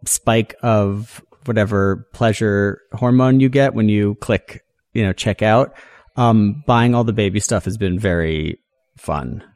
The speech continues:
So I, um, I've, I've gotten some cardigans.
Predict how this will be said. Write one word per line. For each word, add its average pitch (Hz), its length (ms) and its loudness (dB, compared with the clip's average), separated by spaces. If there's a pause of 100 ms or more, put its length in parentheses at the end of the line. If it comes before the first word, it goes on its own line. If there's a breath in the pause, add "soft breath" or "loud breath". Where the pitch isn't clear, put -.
(840)
So 95 400 -2
I, 92 320 -2
um, 82 440 -2
I've, 95 380 -6
I've 101 140 -6
gotten 87 260 -2
some 78 640 -4 (840)
cardigans. 101 1040 0